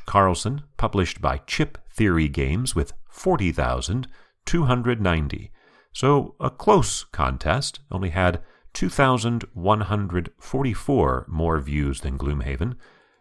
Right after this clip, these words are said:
That was on a twenty percent increase as it tacked on almost seven thousand views from what it had last week in the runner-up spot.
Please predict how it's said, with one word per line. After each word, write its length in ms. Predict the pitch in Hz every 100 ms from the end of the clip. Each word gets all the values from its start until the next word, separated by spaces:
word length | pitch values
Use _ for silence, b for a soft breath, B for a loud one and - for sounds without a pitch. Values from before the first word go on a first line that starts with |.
| b -
That 120 | -
was 140 | -
on 100 | 69
a 140 | 65 60 -
twenty 520 | - - 131 117 85
percent 480 | - - - 95 82
increase 520 | 123 135 - 73 92
as 80 | 71
it 100 | 69
tacked 340 | - 95 -
on 160 | 92 87
almost 480 | 95 113 113 - -
seven 340 | - 139 120
thousand 440 | 80 67 65 71 67
views 380 | 69 73 98 - b b b
from 140 | 98
what 120 | 85
it 60 | 85
had 140 | 92
last 320 | 90 120 117 -
week 200 | 71 78
in 100 | 78
the 80 |
runner-up 420 | 71 71 82 92 -
spot. 420 | - 65 -